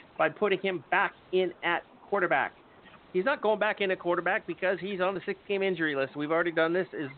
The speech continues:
all about money. Do they put him back in next week? Well, that's something we can talk about in the future. Uh,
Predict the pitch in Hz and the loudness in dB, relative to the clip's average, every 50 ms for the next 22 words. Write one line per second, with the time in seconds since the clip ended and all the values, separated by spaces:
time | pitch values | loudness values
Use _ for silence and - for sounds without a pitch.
0 | 143 147 - - - 170 175 170 165 123 107 143 143 160 151 151 147 - - 156 | -18 -20 -14 -6 0 2 4 4 4 2 0 -2 0 0 0 0 0 -4 -4 -2
1 | 185 190 185 143 110 - - - - - - - - - - - - - - - | -2 0 0 -2 -4 -8 -14 -20 -20 -20 -20 -20 -20 -20 -20 -20 -20 -20 -16 -8
2 | - 226 233 220 202 185 190 - 226 214 208 190 175 190 196 185 - - 202 190 | -6 -4 -2 0 0 0 0 0 -2 -2 -2 -2 0 0 0 0 -2 -2 -2 -2
3 | 180 175 185 196 190 - - 214 226 254 294 294 - 196 220 302 330 339 359 339 | 0 0 -2 -2 -4 -8 -12 -10 -8 -8 -10 -8 -4 -2 2 2 4 4 4 4
4 | 359 349 349 349 330 339 262 262 233 - - - 214 202 196 190 190 180 - 185 | 2 2 2 0 0 0 0 -2 -2 -2 0 0 0 0 0 -2 -2 -2 -2 -4
5 | 165 - 175 175 165 180 175 180 185 180 185 180 170 - 240 269 240 - 131 107 | -2 -2 -2 -2 -2 -2 -2 -2 -2 0 -2 -4 -6 -6 -6 -10 -8 -8 -8 -10
6 | - - - - - - - - - - - - - - - 143 147 139 127 135 | -10 -14 -20 -20 -20 -20 -20 -18 -18 -18 -20 -16 -8 -6 -4 -2 0 2 2 2